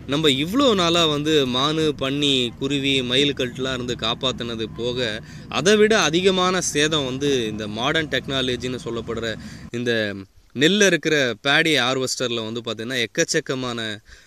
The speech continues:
நெற்கதிர்கள் வந்து கீழே வேஸ்டா போயிடுச்சுங்க. இப்படி அரும்பாடுபட்டு நம்ம வந்து நெற்பயிரை காப்பாத்தணுமே, இப்படி நம்ம கண்ணு முன்னாடியே வந்து இந்த நெல் அறுக்கிற வண்டியிலிருந்து எவ்வளோ நெற்கதிர் தெரியுமாங்க கீழே போகுது. இந்த பெடல் சுத்துறப்ப அந்த நெல்லோட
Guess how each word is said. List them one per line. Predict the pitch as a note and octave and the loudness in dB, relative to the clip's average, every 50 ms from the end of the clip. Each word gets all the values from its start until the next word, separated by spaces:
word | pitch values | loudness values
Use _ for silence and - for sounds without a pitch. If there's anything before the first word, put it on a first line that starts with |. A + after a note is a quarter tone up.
| _ _ - | _ _ -2
நெற்கதிர்கள் | B2+ C3+ C#3 - E3 D3+ C#3+ C3 B2+ A#2+ | -2 -2 0 2 2 2 2 2 0 0
வந்து | A#2 A2 A2 A#2 B2+ B2 A#2 A2 G#2+ G#2+ G#2 G#2 G#2 G#2 G#2 G2+ G2+ G2+ - | -2 -2 -4 -2 -2 0 0 0 0 -2 -4 -4 -4 -4 -6 -6 -6 -8 -6
கீழே | - C3+ C#3 C3+ C3 | -4 -2 0 0 0
வேஸ்டா | A2+ A2 A#2 B2 A#2+ - C3+ A#2+ | 0 0 -2 -2 -2 -2 -4 -4
போயிடுச்சுங்க. | G#2+ A2+ G#2+ G#2+ G#2+ G#2+ - - G#2+ G#2 G2+ G2 G2+ _ - - - - _ - - - - - - - - | -4 -4 -6 -6 -6 -6 -8 -8 -8 -8 -8 -10 -12 _ -20 -20 -20 -20 _ -20 -20 -20 -20 -20 -20 -14 -10
இப்படி | - C3+ D3 D#3+ D3 | -6 -2 2 4 6
அரும்பாடுபட்டு | B2+ B2+ D3 E3+ G#3 A#3+ A3 - G#3 F#3 F#3+ G3 F#3+ F#3 E3+ E3+ D#3+ D#3+ D#3+ | 6 6 6 6 4 4 2 4 4 4 6 6 4 2 0 0 0 0 0
நம்ம | D#3+ C#3+ C#3 C#3 C3 | 0 0 0 0 -2
வந்து | B2+ B2+ C3+ C#3+ C3+ | -2 -2 0 0 0
நெற்பயிரை | B2 C3 B2+ - - D#3 D3 C3+ B2 | 2 0 0 2 2 4 4 4 2
காப்பாத்தணுமே, | A#2 A#2+ A#2+ B2+ - C#3+ C#3 - - C3 B2+ B2+ B2+ B2+ | 0 0 0 0 0 -2 -4 -2 -4 -4 -4 -2 -2 -2
இப்படி | B2 A2+ B2 B2+ B2 | -2 -4 -4 -4 -2
நம்ம | A2+ A#2 A#2 A#2+ | -2 -2 -4 -4
கண்ணு | - - A#2+ B2+ D3 F3+ G3 | -4 -2 -2 -2 0 0 -2
முன்னாடியே | F#3+ F3 E3 D#3+ D#3 D3 C#3+ D#3 D#3+ D3+ | -2 0 0 2 2 2 4 2 2 0
வந்து | C3+ B2+ C3+ C#3+ C#3 C3+ A#2+ | 0 0 0 0 0 0 0
இந்த | A2 A2 G#2+ G#2+ | -2 -2 -4 -2
நெல் | G#2 A2 A#2+ C3+ | -2 -2 0 0
அறுக்கிற | D#3+ D#3+ D3+ C#3 A#2 C3+ B2 B2 A2+ A2 G#2 G2+ G2 F#2+ - - - - - - - A#2+ | 0 0 0 0 -2 -2 -2 -2 -2 -2 -4 -4 -6 -6 -6 -8 -8 -8 -8 -6 -4 -2
வண்டியிலிருந்து | A#2 C3 E3+ E3+ F3 D#3+ D3 C#3+ C#3+ D3 D#3 D3+ C3+ A#2+ | 0 0 2 2 2 2 2 2 0 0 0 0 0 2
எவ்வளோ | A#2 B2 C3+ D#3+ G3+ G#3+ G#3+ | 0 0 0 2 2 2 4
நெற்கதிர் | F3 D#3+ D3+ C#3+ - E3+ D#3+ D3+ C3+ A#2 | 4 2 0 0 0 0 0 0 0 0
தெரியுமாங்க | A#2+ A#2 A#2 A#2 A2+ A2 G#2+ G#2+ G#2 | 0 -2 -4 -4 -4 -4 -4 -4 -2
கீழே | A#2 B2 B2 A#2+ | -2 -2 -2 -2
போகுது. | A2+ A2 G#2+ G2+ G#2 G#2 A2+ A#2+ | -2 -4 -4 -4 -4 -4 -4 -4
இந்த | A#2 A2 A2 | -4 -6 -6
பெடல் | G#2+ - A#2 A#2 B2+ D#3+ F3 F3 | -6 -4 -2 -2 0 0 0 0
சுத்துறப்ப | E3 - C#3+ B2+ - - D#3 D3 C3 - C#3 C3+ B2+ | -2 -4 -6 -4 -2 -2 0 0 -2 -2 -2 -2 -2
அந்த | A#2 G#2+ G#2+ G#2 G#2 | -2 -4 -6 -6 -6
நெல்லோட | G#2 G#2+ A#2 B2+ D#3 D#3+ D3 B2+ A#2 A2 | -4 -2 -2 0 0 0 0 0 -2 -2